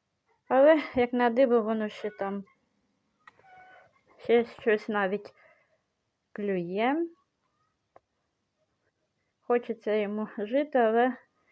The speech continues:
воно час покаже, чи виживе воно. А решта, он п'ятеро веселенькі.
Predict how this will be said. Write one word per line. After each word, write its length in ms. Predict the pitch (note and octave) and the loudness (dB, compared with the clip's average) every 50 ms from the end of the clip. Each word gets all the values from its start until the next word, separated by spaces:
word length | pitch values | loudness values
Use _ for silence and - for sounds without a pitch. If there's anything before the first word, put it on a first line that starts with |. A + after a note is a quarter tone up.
| _ _ _ _ _ - | _ _ _ _ _ -12
воно 340 | G3 G3 G3+ G3+ A3 B3 B3 | -10 -10 -6 -4 -4 -4 -4
час 460 | B3+ - - A3 A3+ A#3 A3+ - - - _ _ _ | -4 -4 -2 -2 -2 -2 -2 -6 -16 -20 _ _ _
покаже, 680 | G#3 G#3 G3+ - - D#3+ D#3+ E3 D#3 E3 F3 F3 F3 - - _ _ _ _ _ _ _ _ _ _ _ _ _ _ _ _ _ _ _ _ _ _ _ _ _ _ _ _ _ | -4 -4 -4 -4 -6 -6 -6 -6 -6 -8 -10 -12 -12 -14 -18 _ _ _ _ _ _ _ _ _ _ _ _ _ _ _ _ _ _ _ _ _ _ _ _ _ _ _ _ _
чи 180 | _ - G3 F#3+ | _ -14 -14 -10
виживе 560 | F#3 - A#3+ C4+ C#4+ C#4+ D4 D4 C#4+ D4 D4 | -4 -2 0 0 0 0 0 0 2 2 2
воно. 440 | C#4 C#4 C#4+ C4+ C4+ C#4+ C#4+ C#4+ C#4 - _ _ _ _ _ _ _ _ _ _ _ _ _ - | 2 0 0 0 0 0 0 0 -2 -4 _ _ _ _ _ _ _ _ _ _ _ _ _ 0
А 200 | B3 C4+ C#4 C4+ | 2 4 6 6
решта, 600 | C4+ C#4 D4+ D4+ D4+ - - - C#4 C4+ C4 A#3 | 6 6 4 2 0 -2 -6 -4 -2 0 0 0
он 240 | A3+ A#3+ B3 B3+ B3+ - - _ _ _ _ _ _ _ _ _ _ _ _ _ _ _ _ | 0 0 -2 -2 -4 -6 -12 _ _ _ _ _ _ _ _ _ _ _ _ _ _ _ _
п'ятеро 680 | - G3 G#3 A3+ B3 B3 - B3 A#3+ A#3 A#3+ A#3+ A#3+ A3+ - _ _ _ _ _ _ _ _ _ _ _ _ _ _ _ _ _ _ _ _ _ _ _ _ _ _ _ _ _ _ _ _ _ _ _ _ _ _ _ _ _ _ _ _ _ _ _ _ - | -8 -2 0 0 0 0 -2 -2 0 0 0 -2 -2 -6 -10 _ _ _ _ _ _ _ _ _ _ _ _ _ _ _ _ _ _ _ _ _ _ _ _ _ _ _ _ _ _ _ _ _ _ _ _ _ _ _ _ _ _ _ _ _ _ _ _ -6
веселенькі. 1080 | G#3 A3+ A#3 A#3 - B3+ A#3+ A#3 F#3+ F3 F3+ E3+ F3 F3 E3+ E3 - - E3+ F3+ F3+ | -2 -2 -2 0 0 0 0 2 2 2 2 0 -2 -4 -6 -8 -10 -10 -10 -8 -8